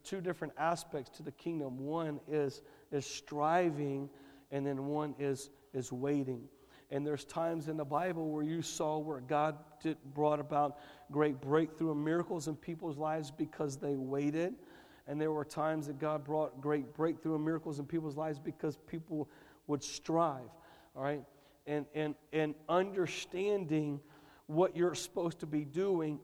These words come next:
only comes through relationship, all right?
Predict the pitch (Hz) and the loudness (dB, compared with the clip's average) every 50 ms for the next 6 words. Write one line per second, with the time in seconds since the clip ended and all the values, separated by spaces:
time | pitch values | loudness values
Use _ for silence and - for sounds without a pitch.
0 | - - 175 185 190 185 180 170 160 156 - - - 196 190 175 156 - - - | -2 2 2 2 2 2 2 0 0 0 -2 -4 -2 -2 -2 -2 -2 -6 -6 -4
1 | 160 151 143 143 147 143 151 165 180 180 - - 160 143 127 - - 139 123 123 | -2 -2 0 0 -2 -2 0 -2 -2 -2 -4 -6 -8 -8 -8 -8 -8 -8 -8 -8
2 | - - _ _ _ _ _ _ _ _ _ _ _ _ _ _ _ _ _ _ | -12 -18 _ _ _ _ _ _ _ _ _ _ _ _ _ _ _ _ _ _
3 | _ _ _ _ _ _ 131 147 160 151 | _ _ _ _ _ _ 0 0 0 0